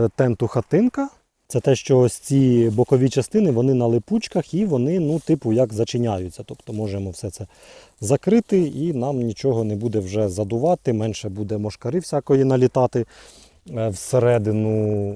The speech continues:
в наш такий наметик, тент-наметик. Знизу також є декільця, які можна до чогось там закріпити. І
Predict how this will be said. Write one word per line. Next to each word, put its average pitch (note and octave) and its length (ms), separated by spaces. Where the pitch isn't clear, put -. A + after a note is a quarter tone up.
в F#2+ 100
наш A2 360
такий G2+ 680
наметик, A2+ 800
тент-наметик. G#2+ 1000
Знизу G#2+ 320
також A2+ 340
є A2 140
декільця, F#3 480
які E3+ 220
можна D3+ 320
до C#3 140
чогось C3+ 340
там C3+ 200
закріпити. C3+ 640
І G3+ 360